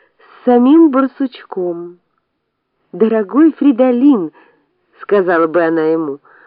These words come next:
"папа ужасно сердится на тебя из-за кукурузы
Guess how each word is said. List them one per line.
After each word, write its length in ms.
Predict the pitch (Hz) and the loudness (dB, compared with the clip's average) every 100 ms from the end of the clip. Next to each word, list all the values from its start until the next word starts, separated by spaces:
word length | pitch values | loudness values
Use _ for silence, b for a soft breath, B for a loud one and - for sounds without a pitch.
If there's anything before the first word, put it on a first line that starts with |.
| b | b
"папа 360 | - 240 247 254 B B | -4 -2 -2 -4 B B
ужасно 520 | 240 233 262 254 247 233 | -2 0 0 0 -4 -2
сердится 500 | 240 240 170 180 - | 0 0 0 -8 -4
на 120 | 190 | -4
тебя 300 | 180 196 208 | -2 0 2
из-за 360 | 196 196 175 196 | 2 0 0 -4
кукурузы 800 | - 202 208 214 302 277 170 | -2 -2 0 2 4 2 0